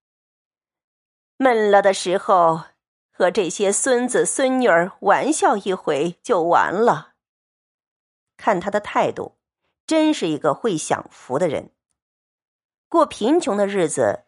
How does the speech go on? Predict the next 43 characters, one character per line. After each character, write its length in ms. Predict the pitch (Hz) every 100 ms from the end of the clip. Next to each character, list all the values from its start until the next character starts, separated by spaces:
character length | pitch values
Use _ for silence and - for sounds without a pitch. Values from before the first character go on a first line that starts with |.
| _
当 120 | 180
然 100 | 196
很 220 | - 117
艰 300 | - 220 214
难， 260 | 131 - _ _ _ _ _
富 360 | - - 392 247
贵 140 | 214
的 120 | 170
日 220 | 156 185 143
子 300 | - 107 95 -
也 160 | 151
要 140 | 131 160
会 320 | - 262 165
过。 400 | 147 - 160 - _ _ _ _ _
一 140 | - 254
个 120 | 254
人 180 | 190 202
能 100 | 208
够 160 | 254
受 300 | 233 - 240
富 340 | 202 - 339 190
贵 380 | - 120 95 _
也 120 | _ 135
不 140 | -
容 320 | 175 135 131
易， 240 | 196 175 _ _ _ _ _ _ _
光 200 | 247 247
有 160 | 214
钱 400 | 151 - 127 147
不 160 | 185 190
会 140 | 233
过 180 | 240 294
日 280 | 277 330 196
子 100 | -
也 160 | 113 -
不 140 | 175
行。 380 | - - 104 123 _ _ _ _ _ _ _
贾 260 | - 220 294
母 180 | 254 147
会 240 | - 220
过 200 | 165 208
日 240 | 202 175
子， 280 | 127 127 -